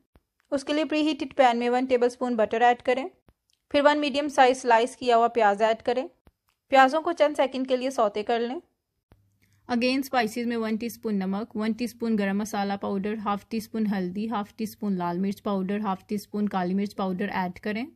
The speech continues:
और इसे अच्छे से मिक्स कर लें। स्पाइसेस अपने टेस्ट के according कम या ज़्यादा कर सकते हैं। After mixing handful काजू ऐड करें,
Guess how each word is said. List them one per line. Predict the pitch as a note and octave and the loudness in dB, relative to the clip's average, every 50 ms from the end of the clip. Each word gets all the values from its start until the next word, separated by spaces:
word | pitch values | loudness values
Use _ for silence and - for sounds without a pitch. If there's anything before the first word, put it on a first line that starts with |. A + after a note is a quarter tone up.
| _ _ _ _ _ _ _ | _ _ _ _ _ _ _
और | - A3+ A#3 | -2 0 0
इसे | A#3+ A#3 - B3 | 0 2 0 0
अच्छे | A#3 A#3+ - C4+ C#4 | -2 0 -4 -6 -4
से | C#4 D4 | -4 -2
मिक्स | C4 A3+ G#3+ G#3+ - - | -2 -2 -4 -4 -8 -6
कर | - B3+ B3 A#3+ | -4 -2 -2 -2
लें। | B3 B3+ D#4+ | -2 -4 -6
स्पाइसेस | D#4 - - A3+ G#3+ G#3+ - C4+ C4 | -8 -4 -2 0 0 0 -2 0 -2
अपने | C4 B3+ - C4 C4 | -2 -2 -2 -6 -4
टेस्ट | B3 A#3+ G#3+ G#3+ - | 0 0 -2 -2 0
के | _ A#3+ | _ -2
according | A#3 A3 A#3 A3 G#3+ G#3+ A3+ A#3+ A#3+ | -2 0 0 0 0 0 -2 -2 -2
कम | A3 G#3 G#3 | -2 0 0
या | G#3 G#3 | 0 0
ज़्यादा | G3+ G3+ G3 F#3+ F3+ G3 | -2 -2 -2 -2 -2 -4
कर | G3 G#3+ A3 G#3+ | -4 -4 -4 -6
सकते | - - A3+ - _ _ F#3 | -6 -8 -10 -10 _ _ -4
हैं। | G3 F3+ - G#3 G#3 - _ _ _ _ _ _ _ | -4 -4 -4 -8 -12 -14 _ _ _ _ _ _ _
After | A3+ A#3+ A#3 - - D4+ D4+ | 2 2 2 2 0 0 0
mixing | G3+ - - - E4 D#4 D#4 D4+ | -2 -6 -6 -6 -6 -6 -4 -2
handful | D4 B3+ A#3+ A#3 - - C4+ C4+ C4 | -2 -2 -2 -2 -4 -4 -8 -4 -2
काजू | A#3+ G#3+ G3 G3 F#3 A3+ A#3+ | 0 0 0 0 0 2 2
ऐड | A#3+ A#3 A#3 G3+ - | 2 2 0 -2 -4
करें, | - B3 A#3 B3 C#4 | -4 -4 -4 -4 -8